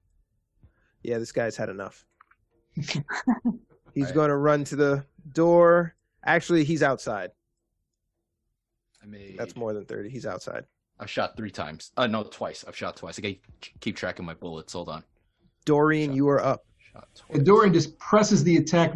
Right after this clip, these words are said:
Speaker 2: ferociously, uh, kind of moving from side to side, swiping and swiping at this guy to try to find an angle and take him out. A nineteen should do it.
Speaker 1: Nineteen hits. Let's see it.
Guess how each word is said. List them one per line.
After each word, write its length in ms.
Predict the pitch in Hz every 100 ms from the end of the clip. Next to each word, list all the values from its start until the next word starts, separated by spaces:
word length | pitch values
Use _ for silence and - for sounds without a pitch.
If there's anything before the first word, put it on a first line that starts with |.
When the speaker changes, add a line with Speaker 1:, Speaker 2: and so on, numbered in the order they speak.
| 143
Speaker 2:
ferociously, 1080 | 160 139 165 165 - 156 - 147 139 139 139
uh, 60 | 165
kind 160 | 147 143
of 120 | 131
moving 260 | 156 180
from 120 | 143 131
side 280 | - 160
to 60 | 135
side, 360 | - 151 143 135
swiping 540 | - 147 139 139 120 - _ -
and 160 | 135
swiping 400 | - - 143 139
at 80 | 135
this 120 | 135 -
guy 160 | 139
to 80 | 123
try 240 | - 143
to 80 | 127 - _
find 200 | 147 143
an 80 | 139
angle 440 | 139 135 127 123 _ _ _ 147
and 100 | 139
take 140 | 143
him 120 | 131
out. 260 | 131 123 123
A 100 | 127
nineteen 440 | 151 170 165 160
should 300 | 139 - 127
do 160 | 127 107
it. 100 | -
Speaker 1:
Nineteen 520 | 156 147 143 139 139
hits. 400 | 131 127 - -
Let's 180 | 123 -
see 120 | 135
it. 140 | 131